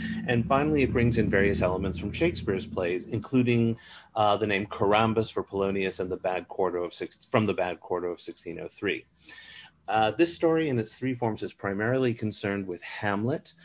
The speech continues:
or as he's known as Amleth in the original Danish, avenging his father's murder. Uh, but the story actually begins earlier.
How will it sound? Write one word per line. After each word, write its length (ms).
or 160
as 100
he's 220
known 240
as 180
Amleth 560
in 320
the 100
original 400
Danish, 640
avenging 380
his 140
father's 360
murder. 420
Uh, 160
but 140
the 60
story 300
actually 300
begins 540
earlier. 560